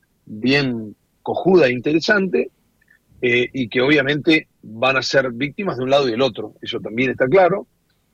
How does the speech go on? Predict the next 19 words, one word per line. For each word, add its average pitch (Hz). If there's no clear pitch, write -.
Y 220
además 226
lo -
que -
sigue 226
es, 147
como 151
decimos, 165
un 143
mundo 160
completamente 127
inestable. 87
Es 117
decir, 113
ya 151
no 160
solo 151
pensamos 123
en 135